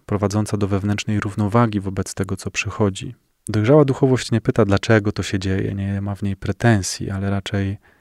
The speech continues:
co chce się we mnie przez to wydarzenie przemienić, do czego mnie to prowadzi. Jest pytanie o głębszy sens i kontekst tego, co się dzieje. Bóg działa poprzez całe, e, życie, poprzez jego dynamikę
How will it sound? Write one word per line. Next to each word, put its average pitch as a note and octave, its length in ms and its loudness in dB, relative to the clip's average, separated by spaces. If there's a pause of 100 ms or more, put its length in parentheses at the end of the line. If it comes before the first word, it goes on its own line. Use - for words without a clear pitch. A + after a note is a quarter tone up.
(160)
co B2+ 240 4
chce - 200 -4
się A2 180 2
we A#2 160 2
mnie A2 160 2
przez - 260 -2
to G#2+ 100 -2
wydarzenie G2+ 500 -2
przemienić, F#2 840 -2 (140)
do G2 80 -4
czego A#2 240 0
mnie G#2+ 180 -2
to G#2 120 -6
prowadzi. G2+ 720 -2 (300)
Jest G#2 140 -12
pytanie G2+ 440 -4
o G#2 100 -4
głębszy G#2+ 440 -2
sens F#2+ 400 -4
i - 40 -6
kontekst - 560 -6
tego, F#2+ 200 -6
co - 120 -12
się G2+ 120 -6
dzieje. F#2+ 320 -2 (460)
Bóg B2 240 0
działa A#2+ 520 4
poprzez - 840 -6 (240)
całe, G#2 720 2 (400)
e, G2+ 160 -6
życie, G2+ 440 -4
poprzez - 520 -8
jego G#2 360 -2
dynamikę G#2+ 960 0